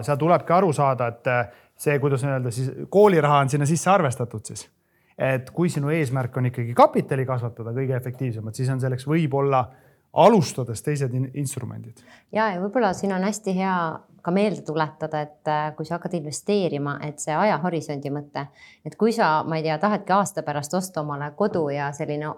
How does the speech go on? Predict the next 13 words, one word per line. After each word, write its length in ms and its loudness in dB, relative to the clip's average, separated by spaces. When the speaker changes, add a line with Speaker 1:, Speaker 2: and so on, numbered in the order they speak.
Speaker 2:
oma 200 2
finantseeringu 580 -2
raha, 220 0
äh, 280 -4
kogud 380 0
sinna 320 -2
vaikselt 500 -4
ja 140 0
investeerid 640 -2
kogu 260 -2
aeg, 160 -4
et, 260 -8
äh, 140 -2